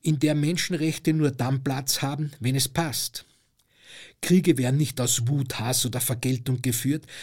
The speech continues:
sondern aus glasklarem wirtschaftlichen Kalkül und der bewusster Inkaufnahme der Opfer für das höhere Ziel der Macht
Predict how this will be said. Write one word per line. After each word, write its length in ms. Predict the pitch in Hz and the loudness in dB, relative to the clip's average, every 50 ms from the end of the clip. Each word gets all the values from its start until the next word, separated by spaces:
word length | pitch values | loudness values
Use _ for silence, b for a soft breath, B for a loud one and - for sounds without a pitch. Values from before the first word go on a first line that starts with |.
| B B | B B
sondern 340 | - - - 156 156 151 - | -2 0 2 2 0 0 -2
aus 280 | - 147 143 - - | -2 -2 -2 -2 -2
glasklarem 960 | - 135 135 135 180 214 214 - - - - - 143 151 175 180 175 165 139 135 | -4 -4 -4 -4 -4 -4 -4 -6 -6 -4 -4 -4 -4 -4 -4 -4 -4 -2 0 0
wirtschaftlichen 640 | 180 196 - - 175 160 - - 165 151 - 156 | 0 -2 0 -2 -4 -4 -4 -4 -4 -4 -4 -4
Kalkül 600 | - - - 120 117 120 - - 156 180 190 190 B B B B B B | -4 -4 -4 -4 -4 -4 -4 -2 -2 0 0 -2 B B B B B B
und 180 | - 151 - - | -6 -2 -2 -2
der 60 | 135 | -2
bewusster 680 | 135 - 135 120 117 147 214 208 - - - 175 - | 0 0 -2 0 0 0 0 0 -2 -2 -2 -4 -4
Inkaufnahme 760 | - 143 127 139 - - 127 156 170 - - 147 131 127 123 120 | -4 -4 -4 -4 -2 -2 -2 -2 -2 -2 -2 -2 -2 -2 -2 -4
der 160 | - - - - | -6 -8 -6 -4
Opfer 340 | 147 156 - - - 202 | -4 -4 -4 -6 -8 -6
für 160 | 190 - 139 113 | -4 -4 -4 -2
das 260 | 113 110 - - - | -2 -2 -4 -2 0
höhere 380 | 135 143 151 147 123 120 113 | 0 0 -2 -2 -4 -6 -4
Ziel 320 | 117 - - 139 156 160 151 | -2 -2 -2 -2 -2 -4 -6
der 200 | - - 110 107 | -8 -8 -8 -6
Macht 400 | 107 104 - 127 131 - - | -6 -6 -6 -8 -8 -10 -12